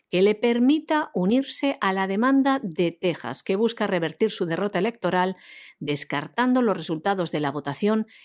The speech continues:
en cuatro estados, litigio que también obtuvo el apoyo de otras diecisiete entidades. Hay que decir que se han unido a esta demanda de Texas Missouri, Alabama,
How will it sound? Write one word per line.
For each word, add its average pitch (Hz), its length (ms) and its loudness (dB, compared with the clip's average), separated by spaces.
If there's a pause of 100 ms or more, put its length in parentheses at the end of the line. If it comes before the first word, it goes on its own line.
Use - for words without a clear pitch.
(120)
en 156 220 0
cuatro 202 600 -2
estados, - 680 -6 (220)
litigio 254 560 0
que 254 120 0
también 233 380 0
obtuvo 220 380 0
el 180 80 2
apoyo 175 420 0
de 165 140 0
otras 170 360 -4
diecisiete 143 600 -4
entidades. 113 760 -10 (240)
Hay 175 180 0
que 196 140 0
decir 220 400 2
que 220 160 2
se 294 160 -2
han 285 160 4
unido 262 580 4 (280)
a 151 300 0
esta 208 600 -2
demanda 190 840 2
de 165 160 -2
Texas - 920 -4 (840)
Missouri, 185 1000 2
Alabama, 165 720 0